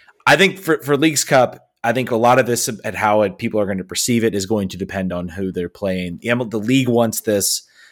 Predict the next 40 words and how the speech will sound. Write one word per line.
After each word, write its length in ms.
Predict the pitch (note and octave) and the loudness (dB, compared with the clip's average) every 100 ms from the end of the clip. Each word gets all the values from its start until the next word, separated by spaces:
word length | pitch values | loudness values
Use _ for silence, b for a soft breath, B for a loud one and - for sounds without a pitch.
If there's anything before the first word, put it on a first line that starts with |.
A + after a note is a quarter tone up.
| b - | b 0
ownership 480 | C#3 D#3+ C3+ C#3+ G2+ | 2 4 4 2 2
wants 200 | A#2+ G#2 | 0 -2
it. 80 | G#2 | 0
This 160 | D#3 | 2
is 160 | F#3+ D3 | 2 2
why 400 | B2+ C3 C3 C3+ | 4 4 6 4
they're 160 | B2+ A#2 | 4 4
giving 320 | B2 A#2 G#2+ | 2 2 0
a 80 | G2 | 0
month 280 | F#2+ F#2 | -2 -2
off, 360 | E2+ C2+ - - | -4 -4 -12 -10
is 180 | G#2 G2 | -4 -2
so 120 | G#2 | -2
teams 360 | F2+ C3 A#2+ G#2 | -6 -4 -2 -2
will 240 | G#2 A2 | 0 0
take 220 | G2+ G#2+ F#2 | 0 -4 -4
it 120 | - | -6
seriously 500 | F2 C#2 - B1 C2+ | -6 -6 -8 -10 -6
and 80 | F#2+ | -4
not 220 | G2 F#2+ | -2 -4
just 160 | F#2+ | -8
shoehorning 580 | - B2+ A2 G#2+ G2 F#2 | -4 -4 -2 -2 -2 -4
it 140 | E2+ _ b b b - | -6 _ b b b -4
in 100 | A2 | 0
the 60 | |
middle 220 | G2+ F#2+ F2+ | 0 0 0
of 80 | |
this, 220 | F2 E2 - | -4 -10 -8
in 120 | G2 | -4
the 80 | F#2 | -4
middle 180 | F2 | -4
of 60 | E2+ | -8
the 60 | E2 | -10
season. 440 | F2+ D#2 D2+ D2 _ _ _ _ _ _ | -10 -12 -16 -18 _ _ _ _ _ _
I 200 | B2 E3+ | 2 2
can't 320 | F3 E3 D#3 | 2 2 2
imagine 400 | B2+ A#2+ A2+ A2+ | 4 2 2 0
a 20 | A2 | -2
scenario 960 | - G#2 G#2 G2 F#2 F2+ E2+ E2 D#2+ _ - | -2 0 2 2 2 0 -4 -8 -12 _ -10
where 840 | G#2 G#2+ G2 F#2+ F2+ F2+ F2 | -4 0 0 0 -2 -2 -6